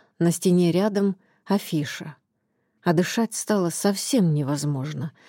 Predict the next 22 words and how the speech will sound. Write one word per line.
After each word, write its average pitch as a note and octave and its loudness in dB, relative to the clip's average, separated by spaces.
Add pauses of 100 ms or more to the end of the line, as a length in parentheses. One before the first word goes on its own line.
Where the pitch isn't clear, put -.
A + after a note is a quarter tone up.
(260)
Надо A#3 4
только C#4 4
слегка A3+ 2
нажать A#3+ 2
на B3+ 2
ручку A3+ -2 (240)
и F#3+ 2
войти. G3+ -2 (1120)
Он B3 2
был A#3 2
там. - -4 (680)
Стоял F#3+ 0
лицом F3 0
к F3 0
дальней F3 2
стене G3 0
и - 0
что-то E3+ -4
рассматривал. E3+ -4 (720)
Вокруг G#3+ 4
развешанные F#3 2
работы — F3+ 0